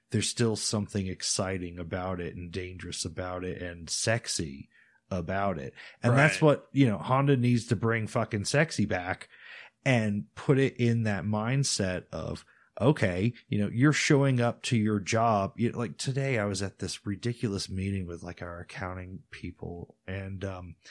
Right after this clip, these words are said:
Speaker 1: it was very Denver. You know, they've got, like, Nerf guns in the break room, and everyone's riding around on, like, Razor scooters through the hallways and stuff. They're trying to be very progressive office environment, right? You know,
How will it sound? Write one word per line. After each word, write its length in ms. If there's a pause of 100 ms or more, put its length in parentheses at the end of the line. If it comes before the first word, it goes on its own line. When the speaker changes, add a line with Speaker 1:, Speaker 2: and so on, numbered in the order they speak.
(680)
Speaker 1:
it 160
was 140
very 300
Denver. 520
You 120
know, 100
they've 160
got, 240
like, 160
Nerf 480
guns 460
in 160
the 140
break 440
room, 480
and 100
everyone's 440
riding 420
around 420
on, 120
like, 180
Razor 400
scooters 540
through 160
the 100
hallways 680
and 160
stuff. 280
They're 120
trying 260
to 60
be 140
very 300
progressive 840
office 440
environment, 720
right? 300
You 60
know, 140